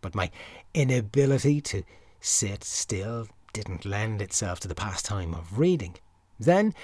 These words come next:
when I went to school and college, much of the reading performed had a means to an end, and that was to pass exams based on the material I was studying.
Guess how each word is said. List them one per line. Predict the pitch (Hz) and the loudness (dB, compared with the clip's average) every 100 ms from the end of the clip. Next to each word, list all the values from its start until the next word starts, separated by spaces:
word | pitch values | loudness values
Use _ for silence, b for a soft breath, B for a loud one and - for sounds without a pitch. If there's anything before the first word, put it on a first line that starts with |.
| B B B | B B B
when | - 113 | 0 2
I | |
went | 95 87 | 0 -2
to | 95 | 0
school | - 107 107 113 | 0 0 -4 -6
and | |
college, | - 107 104 123 - | -2 -2 -2 -4 -6
much | 101 - - | -6 -6 -4
of | 90 85 - - - - - | -4 -6 -12 -14 -16 -18 -12
the | 90 - | -12 -6
reading | 101 110 107 98 98 | -2 -2 -2 -4 -6
performed | - 82 - 127 113 110 | -6 -6 -2 -2 -2 -2
had | 87 - | -6 -6
a | 90 | -6
means | 82 101 104 92 92 | -4 -2 -2 -2 -4
to | - | -4
an | 90 | -4
end, | 113 135 87 - - _ | -4 -6 -8 -12 -18 _
and | - 90 | -14 -10
that | 90 80 - | -10 -10 -10
was | 78 82 - | -8 -6 -6
to | 82 | -6
pass | - 85 80 80 - | -8 -8 -4 -2 -2
exams | 78 82 98 113 101 82 | -2 -6 -4 -4 -6 -6
based | - 90 98 - | -6 -6 -8 -6
on | 92 | -6
the | 87 | -4
material | 85 101 85 82 | -4 -4 -4 -8
I | 90 | -8
was | - | -2
studying. | 196 170 95 | 0 2 0